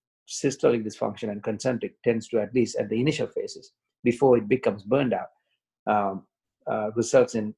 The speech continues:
preserved ejection fraction, but nevertheless, both are heart failure. What we had felt, uh, and experienced is that these tend to be young men and women between the ages of thirty to fifty, who unfortunately develop heart failure.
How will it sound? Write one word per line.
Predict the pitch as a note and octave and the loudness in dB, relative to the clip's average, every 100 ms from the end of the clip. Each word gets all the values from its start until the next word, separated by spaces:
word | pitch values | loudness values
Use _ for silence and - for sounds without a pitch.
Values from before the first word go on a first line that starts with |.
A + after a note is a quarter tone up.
| _ | _
preserved | A#2 A2 D3 D3+ G#2 | -2 4 6 6 4
ejection | G#2+ - G#2 | -4 -4 -8
fraction, | - G2+ - G#2 | -6 -6 -6 -4
but | A2+ G#2+ | -2 0
nevertheless, | A#2+ B2+ C3 A2 G#2+ - _ | 0 4 4 4 0 -8 _
both | B2+ A#2 | 2 2
are | G#2+ | 2
heart | F#2+ A2+ G#2+ - | -2 0 0 2
failure. | - - - _ _ _ _ _ _ _ _ - - _ _ _ | -2 -2 -16 _ _ _ _ _ _ _ _ -18 -18 _ _ _
What | - B2+ | 4 4
we | B2 F3+ | 6 6
had | E3 B2+ | 6 4
felt, | - B2 C3+ - G2+ | 4 4 2 -4 -2
uh, | A#2+ A2 G#2+ - - | 2 2 0 -8 -6
and | A#2+ | -4
experienced | A#2 - D3+ D3+ D3 B2+ A#2+ - _ _ _ | -4 -4 -2 2 2 0 -4 -10 _ _ _
is | B2+ A#2+ | 2 6
that | A#2+ A#2 _ _ - | 4 4 _ _ 0
these | C3 F#3 F3 - - - | 4 6 4 -2 -8 4
tend | D#3+ D3 | 4 4
to | |
be | C3 B2 A#2+ A#2 | 0 2 2 2
young | C3 C#3+ D3 | 2 4 2
men | C#3+ C3+ | 0 0
and | A#2+ | 0
women | A2+ A2+ E3 - _ _ _ _ - | 0 0 -4 -12 _ _ _ _ -2
between | A#2+ - E3 D#3 | -2 4 4 6
the | C3+ | 6
ages | C3+ C#3 B2+ | 6 6 2
of | B2 - | 0 2
thirty | C3 C3+ C3 | 4 4 2
to | A#2+ | -2
fifty, | - - C3 - G2+ - _ _ _ _ _ - | -4 0 0 0 -8 -8 _ _ _ _ _ 0
who | C3+ C3 C3 B2+ - _ _ - - | 4 4 4 2 0 _ _ -6 0
unfortunately | B2 B2 F3 E3+ D3+ C3+ B2 | 0 4 4 4 2 2 2
develop | B2 B2+ A#2+ - | 2 4 2 2
heart | C3+ C3 - | 2 2 4
failure. | C3+ B2 G#2 G#2 | 2 2 0 -2